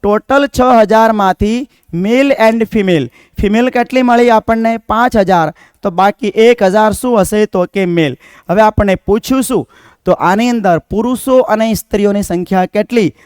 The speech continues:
તો કે એક હજાર અને પાંચ હજાર. એક હજાર અને પાંચ હજાર. ઓપ્શન નંબર બી થાય છે આપણો આન્સર.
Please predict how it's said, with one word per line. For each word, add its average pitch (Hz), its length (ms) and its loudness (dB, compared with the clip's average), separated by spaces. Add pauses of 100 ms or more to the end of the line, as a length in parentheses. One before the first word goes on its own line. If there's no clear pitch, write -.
(140)
તો 185 100 0
કે 185 100 -8
એક 202 280 0
હજાર 190 360 2
અને 180 260 -2
પાંચ 208 360 -4
હજાર. 135 340 -2 (300)
એક 208 240 2
હજાર 190 320 2
અને 180 240 0
પાંચ 202 320 -2
હજાર. 196 420 0 (280)
ઓપ્શન 226 400 0
નંબર 196 340 -2
બી 180 320 -4
થાય 180 280 -2
છે - 160 -4
આપણો 151 260 -2
આન્સર. 127 400 -8